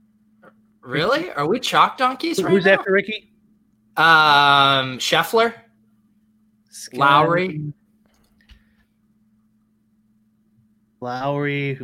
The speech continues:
Speaker 2: which is just a, just a super sharp pick.
Speaker 1: And then Molinari, just, ugh, I mean, the kind of pick that
Speaker 2: I got that at seventy-eight percent total ownership. So
Speaker 1: And I
Speaker 2: what's the optimal? Do we know?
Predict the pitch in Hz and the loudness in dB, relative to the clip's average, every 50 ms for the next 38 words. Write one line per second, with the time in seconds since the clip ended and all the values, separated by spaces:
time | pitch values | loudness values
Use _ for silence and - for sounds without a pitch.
0 | - - 139 135 - 139 135 - 156 147 143 - 139 123 95 - 139 170 165 156 | -14 -14 -16 -14 -14 -14 -10 -8 -8 -8 -8 -8 -10 -12 -12 -10 -6 -6 -6 -6
1 | - 135 123 - - - - 190 170 135 135 117 - - - 135 123 120 117 - | -6 -8 -8 -6 -6 -6 -4 -4 -4 -6 -8 -10 -10 -8 -6 -6 -6 -8 -10 -12
2 | - - 131 120 110 98 _ - _ _ _ _ _ _ _ _ _ _ _ _ | -12 -12 -10 -10 -10 -12 _ -20 _ _ _ _ _ _ _ _ _ _ _ _
3 | _ _ - - - - - _ 143 147 147 143 151 156 143 139 139 135 135 143 | _ _ -16 -16 -16 -16 -12 _ -8 -8 -6 -4 -2 -2 -2 -2 -2 -2 -2 0
4 | 151 151 143 131 123 123 127 123 127 131 127 117 110 110 110 127 143 143 127 - | 0 0 -2 -2 -4 -2 -2 0 0 0 -2 -2 -6 -8 -6 -6 -6 -6 -6 -8
5 | - - - _ - - - - - - - 131 120 120 123 127 117 117 117 117 | -14 -18 -18 _ -16 -14 -14 -16 -16 -16 -14 -14 -14 -12 -12 -14 -10 -10 -10 -10
6 | - - - - 165 160 170 170 160 156 135 123 104 - _ - - - 135 127 | -10 -14 -10 -6 -6 -4 -4 -4 -4 -4 -4 -4 -6 -10 _ -20 -10 -6 -6 -4
7 | 123 - - - _ - 110 - 151 160 170 185 185 180 - 185 175 175 175 147 | -4 -6 -10 -14 _ -6 -4 -2 -2 -2 0 0 0 2 2 2 2 2 2 0
8 | 151 147 143 - - - 190 180 180 190 180 165 165 165 151 - _ _ _ - | -4 -6 -6 -6 -2 0 0 0 0 -2 -4 -4 -4 -4 -4 -6 _ _ _ -16
9 | - 135 - - 147 139 120 - - 131 127 123 120 123 127 120 117 113 - - | -14 -12 -8 -6 -6 -6 -6 -8 -10 -10 -8 -8 -6 -6 -8 -8 -10 -12 -14 -16
10 | 110 - _ _ _ _ _ _ _ _ _ _ - - 175 175 180 175 147 143 | -16 -18 _ _ _ _ _ _ _ _ _ _ -8 -4 -2 0 0 2 2 2
11 | 147 160 175 - - _ _ _ _ _ _ _ _ _ _ _ _ _ _ _ | 2 0 0 -2 -8 _ _ _ _ _ _ _ _ _ _ _ _ _ _ _
12 | - 175 190 - - 190 165 156 165 165 - 147 135 123 120 123 123 123 131 139 | -6 -6 -4 -2 -2 0 0 0 0 -2 -2 -6 -6 -6 -6 -6 -6 -6 -6 -6
13 | 156 | -8